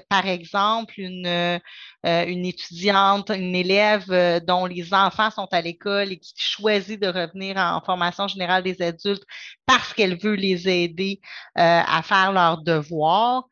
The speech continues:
une fois qu'elle y arrive, peu importe où elle est rendue, euh, D E S, pas de D E S, on s'en fout. Elle a une réussite, elle a vécu sa réussite. Euh, à mon sens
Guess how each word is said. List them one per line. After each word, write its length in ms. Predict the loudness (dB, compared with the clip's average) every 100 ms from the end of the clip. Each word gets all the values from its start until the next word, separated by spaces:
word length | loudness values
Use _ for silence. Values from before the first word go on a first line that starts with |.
| _ _ -4
une 160 | -4 -2
fois 400 | -8 2 4 4 2
qu'elle 220 | -2 0
y 140 | 2
arrive, 540 | 4 2 -4 -6 -8 -10 -2
peu 180 | 2 2
importe 460 | 2 0 0 -2
où 100 | -4
elle 140 | -2 -2
est 140 | -4
rendue, 760 | -2 -2 -6 -12 -14 -12 -12 -14 -20 -10 4
euh, 400 | 6 6 4 2
D 280 | 0 2 4
E 20 |
S, 300 | 4 4 2
pas 120 | 0
de 60 | 0
D 140 | 2
E 300 | 4 4 2
S, 120 | 0 -10 -6
on 120 | -4
s'en 280 | -2 -4 -4
fout. 360 | -10 -6 -6 _ _ -20 _
Elle 420 | 4 4 6 8 8
a 160 | 6 0 _
une 180 | -8 -6
réussite, 640 | -6 -8 -10 -2 0 0 -2
elle 180 | 0 2
a 80 | 0
vécu 460 | 0 -4 -4 -12 -4
sa 200 | 0 0
réussite. 600 | -2 -8 -10 -4 -4 -4 -20 -20 -20 -14 0
Euh, 580 | 4 6 6 6 4 -2 -2
à 140 | 0 4
mon 300 | 4 4 0
sens 840 | 2 4 4 2 -4 -10 -16 -20